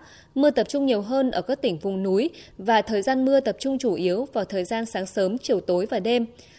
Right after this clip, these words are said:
Trời hơi se lạnh vào đêm và sáng, với nhiệt độ thấp nhất từ hai mươi mốt đến hai mươi tư độ. Sau đó, vào ban ngày, mưa giảm hơn,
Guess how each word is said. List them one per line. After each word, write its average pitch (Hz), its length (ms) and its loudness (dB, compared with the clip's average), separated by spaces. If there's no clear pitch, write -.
Trời 262 220 4
hơi 269 160 2
se 277 160 0
lạnh 254 260 0
vào 185 140 0
đêm 240 200 2
và 202 120 -4
sáng, 180 360 -6
với 202 120 2
nhiệt 269 140 4
độ 208 120 4
thấp 277 180 -4
nhất 330 200 0
từ 208 140 6
hai 226 200 -6
mươi 226 60 0
mốt 330 180 2
đến 196 140 -2
hai 240 140 -6
mươi - 60 -8
tư 247 140 6
độ. 233 220 6
Sau 294 220 0
đó, 220 140 4
vào 269 140 0
ban 247 220 -2
ngày, 208 220 0
mưa 240 240 2
giảm 220 280 -2
hơn, 247 300 2